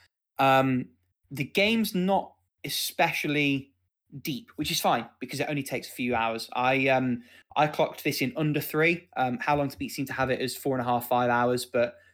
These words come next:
um, eh, to my mind, that, that is a gross overestimation of how long it really takes, um, because my time included a ten-minute break I took in the middle, without closing the game. I played in a single sitting. Um, and I think that speaks to how compelling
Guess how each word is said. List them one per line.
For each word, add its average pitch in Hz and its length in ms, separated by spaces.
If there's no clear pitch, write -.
um, 117 600
eh, - 200
to - 100
my 135 160
mind, 131 280
that, - 340
that 113 180
is 120 200
a 131 80
gross 123 260
overestimation 123 640
of 113 80
how 117 120
long 117 140
it 120 80
really 117 200
takes, 131 400
um, 117 540
because - 200
my 143 140
time 123 200
included 123 400
a 120 40
ten-minute 123 600
break 120 220
I 113 40
took 113 220
in 120 60
the 113 60
middle, 117 300
without 123 320
closing 123 300
the - 60
game. 120 220
I 117 60
played 123 240
in 120 80
a 113 40
single 117 260
sitting. 120 380
Um, 120 600
and 135 240
I - 80
think 147 160
that 151 160
speaks - 340
to 123 220
how 135 180
compelling 135 720